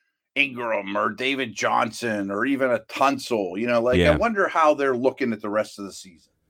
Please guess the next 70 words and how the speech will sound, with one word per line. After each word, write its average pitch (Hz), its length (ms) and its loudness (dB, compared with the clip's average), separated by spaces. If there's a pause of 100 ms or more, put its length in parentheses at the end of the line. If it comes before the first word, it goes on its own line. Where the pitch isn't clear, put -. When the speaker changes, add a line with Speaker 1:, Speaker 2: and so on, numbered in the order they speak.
(140)
Speaker 2:
I 160 100 -2
almost 277 240 2
feel 208 140 4
like 156 200 2
there's 127 460 6
a 110 80 0
cloud 110 640 2
over 92 240 2
Tunsil, 110 640 0
and 92 320 0
if - 180 -6
you 107 60 -2
can 101 120 -2
get 95 260 -2
some 127 160 0
of 113 60 2
those 98 160 4
first 107 300 -2
rounders 104 360 0
back 98 360 2
that 90 120 -2
you 76 100 -6
gave 90 280 2
up 92 180 2
to 82 80 -6
get 87 240 2
'em 92 240 2
and, 78 180 -2
and, 76 240 -4
you 80 80 -4
know, 80 220 0
just 78 240 -8
be 98 100 -4
done 101 280 2
with 95 160 0
that, 95 200 6
I 156 60 8
Speaker 1:
Long 160 100 4
Speaker 2:
think 127 120 0
you, 104 60 -4
Speaker 1:
ass 101 220 -2
cloud. 92 400 -4
Speaker 2:
I 185 60 2
think 175 220 -2
you're 113 100 2
in 95 80 2
a 85 40 -2
situation 90 460 -2
where 80 80 -2
you 80 100 -2
have 85 200 -2
to 82 80 -4
listen 76 220 -4
to 65 60 -4
offers 71 300 -4
on 69 140 -4
all 69 180 0
those 64 220 -6
guys, 62 360 -8
and 69 220 -4
Cooks - 300 2
and 73 80 -2
Tunsil 87 280 2
could 69 120 -2
Speaker 1:
Yeah. 78 120 -2
Speaker 2:
bring 80 140 2
you 69 80 2
something 64 380 -2
back, 73 340 0
so - 280 -4